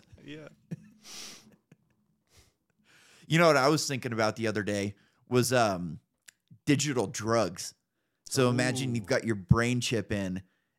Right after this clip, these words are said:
Speaker 2: and then what's the point of taking cocaine when all you need to do is have a scan of what cocaine does to your mind, and then somebody can just program. And ima-, you can be like, "All right, I wanna have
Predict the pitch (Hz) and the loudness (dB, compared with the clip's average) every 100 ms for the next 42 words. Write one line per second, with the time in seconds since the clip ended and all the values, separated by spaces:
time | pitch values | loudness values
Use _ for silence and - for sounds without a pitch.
0 | _ 127 123 135 143 110 104 _ _ _ | _ -2 0 0 -2 -4 -8 _ _ _
1 | _ - 139 151 - 131 - 147 143 117 | _ 0 0 2 -2 -4 -4 -2 -2 -4
2 | - 147 - 120 135 107 143 147 113 107 | -4 -6 -4 -6 -6 -6 -4 -4 -2 -4
3 | 113 - 127 127 135 131 110 98 139 127 | -6 -4 -4 -4 -4 -6 -6 -4 0 0
4 | 104 - _ - 117 131 131 - - - | -2 -6 _ -6 -4 0 -2 -2 -6 -4
5 | 131 135 127 104 - 107 120 - - _ | -4 -2 -2 -6 -10 -4 -2 -2 -4 _
6 | _ _ - 139 113 127 120 113 107 104 | _ _ -10 -6 -6 -4 -4 -4 -4 -8
7 | 107 - 117 117 - 107 104 95 127 131 | -12 -4 -2 -2 -6 -6 -6 -2 -2 -2
8 | 98 95 - _ - 127 113 127 123 127 | -4 -8 -12 _ -6 -4 -2 -2 -2 -2
9 | 120 113 104 - - 117 123 110 - - | -2 -6 -6 -10 -4 -2 -2 -6 -14 -4
10 | 143 143 147 135 127 135 120 131 117 110 | 0 0 -2 -4 -8 -6 -4 0 0 0
11 | - 139 131 131 - - - 120 135 139 | 0 4 4 2 -2 -18 -6 0 0 0
12 | 131 135 127 117 | -2 -2 0 0